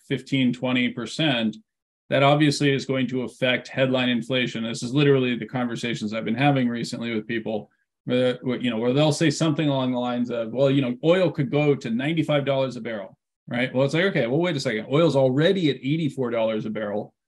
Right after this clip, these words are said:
If it goes to ninety-five, you're talking about something like a ten percent increase, a little bit more than a ten percent increase in oil. And therefore, you're actually talking about three point five percent of the C P I index rising by ten percent. Congratulations, you've just gotten three and a half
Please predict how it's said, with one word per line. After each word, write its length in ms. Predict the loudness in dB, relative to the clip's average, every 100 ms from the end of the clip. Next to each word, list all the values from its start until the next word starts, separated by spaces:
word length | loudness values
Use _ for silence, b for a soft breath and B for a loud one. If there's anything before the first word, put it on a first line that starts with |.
| _ _ _ 4
If 60 |
it 40 | 6
goes 160 | 6
to 80 | 6
ninety-five, 580 | 4 6 4 4 2 2
you're 100 | -2
talking 380 | 0 -2 -2 -2
about 220 | -2 -4
something 260 | -6 -4
like 140 | -4 -6
a 80 | -6
ten 260 | -2 0
percent 360 | 0 0 0 2
increase, 440 | 0 -2 -4 -4
a 40 | -6
little 140 | -6
bit 60 | -4
more 180 | -4
than 120 | -4 -4
a 80 |
ten 240 | -4 -6 -4
percent 320 | -4 -2 -2
increase 380 | -2 -4 -4 -2
in 100 | -4
oil. 440 | -2 -2 -2 -6 _ _ _ _ _
And 240 | 0 2 0
therefore, 600 | 0 2 2 2 2 4
you're 200 | 4 2
actually 320 | 2 0 -2 -4
talking 400 | -6 -4 -2 0
about 420 | 0 -2 -2 -8 _ -2
three 260 | 2 2 2
point 280 | 2 0
five 340 | 0 -2 -2 -4
percent 400 | -6 -2 -2 -2
of 100 | -4
the 80 | -4
C 200 | -2 0
P 160 | 0
I 160 | 2 2
index 520 | 2 0 0 -4 -6
rising 460 | -2 2 4 4 4
by 140 | 2
ten 320 | -2 -2 -2
percent. 420 | -2 -4 -6 -8
Congratulations, 840 | -4 0 2 2 0 -2 -2 -4 -4
you've 160 | -6
just 200 | -6 -4
gotten 260 | -4 -2 -6
three 200 | -2 0
and 80 | 0
a 20 |
half 140 | -2